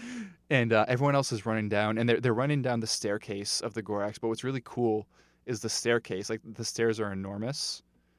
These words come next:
So, like, the, the height of a stair is, like, taller than the height of an Ewok.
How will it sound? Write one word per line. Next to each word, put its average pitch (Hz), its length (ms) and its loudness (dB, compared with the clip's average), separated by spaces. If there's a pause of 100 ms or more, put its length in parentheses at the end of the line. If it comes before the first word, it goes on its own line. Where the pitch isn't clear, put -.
(180)
So, - 180 2
like, 113 220 2
the, 113 140 0
the 113 120 0
height 127 240 2
of 113 80 0
a 104 60 -8
stair - 560 0 (420)
is, 117 160 -4
like, 110 220 0
taller 110 340 2
than 104 100 -8
the 104 60 -6
height 104 160 -6
of 98 100 -8
an 95 100 -6
Ewok. 107 380 -6